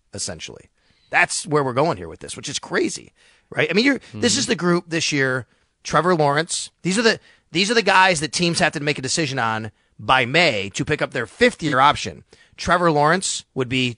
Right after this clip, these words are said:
Speaker 1: twenty-two million dollars. I mean, they're gonna do that, right? He's franchise quarterback.
Speaker 2: Yeah.
Speaker 1: Um, Zach Wilson, not gonna happen, nineteen million. Trey Lance, not gonna happen, nineteen million. Now he's on the Cowboys, by the way. They would have that. How about Kyle Pitts?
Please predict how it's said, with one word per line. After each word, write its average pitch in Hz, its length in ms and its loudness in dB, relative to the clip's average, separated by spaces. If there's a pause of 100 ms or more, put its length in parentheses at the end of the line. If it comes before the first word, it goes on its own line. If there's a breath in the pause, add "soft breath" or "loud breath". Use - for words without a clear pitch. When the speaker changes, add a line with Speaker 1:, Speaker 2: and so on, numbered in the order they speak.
Speaker 1:
twenty-two 143 440 -2
million 120 280 -2
dollars. 90 500 -4 (420)
I - 60 -10
mean, 107 80 -4
they're 127 100 0
gonna 113 140 -2
do 85 140 -10
that, 98 180 -2
right? 113 180 -4
He's 104 140 -4
franchise 113 400 -4
quarterback. 123 480 -6 (280 soft breath)
Speaker 2:
Yeah. 123 340 6
Speaker 1:
Um, 117 200 -4 (400 soft breath)
Zach 160 320 2
Wilson, 165 460 2
not 143 360 0
gonna 156 120 0
happen, 131 380 0
nineteen 117 360 -4
million. 107 320 -6 (160)
Trey 156 260 2
Lance, 160 360 2
not 151 240 0
gonna 147 140 0
happen, 135 320 0
nineteen 123 340 -6
million. 120 200 -4
Now 123 100 -2
he's 139 100 -2
on 123 80 -6
the 95 60 -8
Cowboys, 120 400 0
by 98 120 -2
the 92 80 -4
way. 90 200 -6 (240 soft breath)
They 131 100 0
would 135 100 2
have 110 120 0
that. 87 160 -8 (180 soft breath)
How 196 140 4
about - 80 -4 (300)
Kyle 208 320 4
Pitts? - 520 -2